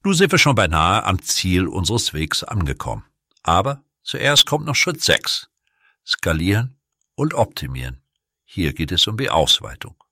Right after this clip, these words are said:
Nach einem erfolgreichen Pilotprojekt folgt typischerweise die Skalierung in größere Unternehmensbereiche. Überall, wo Prozesse standardisiert und repetitiv sind,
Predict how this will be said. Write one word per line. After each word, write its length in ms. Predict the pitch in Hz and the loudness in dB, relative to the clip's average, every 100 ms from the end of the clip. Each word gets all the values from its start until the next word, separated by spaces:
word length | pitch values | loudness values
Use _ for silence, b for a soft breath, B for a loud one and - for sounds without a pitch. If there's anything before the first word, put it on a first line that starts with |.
| _ _ - | _ _ -4
Nach 220 | 127 - | -2 0
einem 320 | 120 113 120 | 2 4 2
erfolgreichen 720 | 85 - 107 139 147 123 120 | -2 2 4 4 2 0 0
Pilotprojekt 1000 | - 73 71 71 - 92 120 - - - - | 0 2 2 0 2 4 2 0 -8 -8 -8
folgt 380 | - 117 - - | 0 2 2 -2
typischerweise 800 | 110 127 - 65 65 76 78 71 | 0 2 2 0 0 2 0 -2
die 120 | 71 | -2
Skalierung 680 | - 67 60 69 71 90 - | -2 -2 -2 -2 0 -2 -2
in 160 | 107 | -4
größere 520 | 107 71 76 69 - 65 | -2 0 2 2 0 -2
Unternehmensbereiche. 1000 | 60 - 50 58 - - 53 53 - - | -6 -6 -8 0 0 0 -4 -6 -6 -6
Überall, 580 | 127 135 143 95 120 120 _ - | 2 4 4 4 0 -4 _ -8
wo 120 | - | -8
Prozesse 500 | - - - 139 117 | -6 -4 -2 -2 -4
standardisiert 880 | - 113 135 131 123 78 92 120 - | -2 0 2 2 0 0 0 0 -4
und 220 | 80 64 | -4 0
repetitiv 680 | 101 - 110 71 - 104 - | 0 0 -4 -4 -4 -2 0
sind, 260 | 143 131 | 0 -2